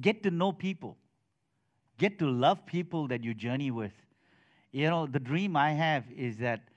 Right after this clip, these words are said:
you know, we, we will be such an amazing community that, that you will find, you know, for those who are youth, young adults, you know, you'll find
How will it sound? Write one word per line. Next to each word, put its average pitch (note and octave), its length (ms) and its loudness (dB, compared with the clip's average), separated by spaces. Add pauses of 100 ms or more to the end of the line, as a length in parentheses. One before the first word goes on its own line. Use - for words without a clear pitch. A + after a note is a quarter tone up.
(360)
you C#3 180 -4
know, D3 160 -4
we, D3+ 400 -6
we D3 160 -2
will C3+ 220 -2
be A2+ 320 -6 (160)
such D#3 200 -6
an A#2+ 120 -8
amazing A2+ 520 -6
community A#2 580 -6
that, G2 200 -6 (600)
that B2 220 -2
you B2+ 160 -4
will C3 120 0
find, D3 560 -2 (420)
you C3+ 140 -4
know, C#3 100 -2
for B2+ 140 -8
those C3+ 260 -4
who B2+ 160 -4
are G2+ 260 -2 (720)
youth, C#3+ 340 -2 (140)
young C3+ 240 0
adults, C3 380 -2
you B2+ 60 -6
know, B2+ 80 -4
you'll C3 240 -4
find C#3 420 -2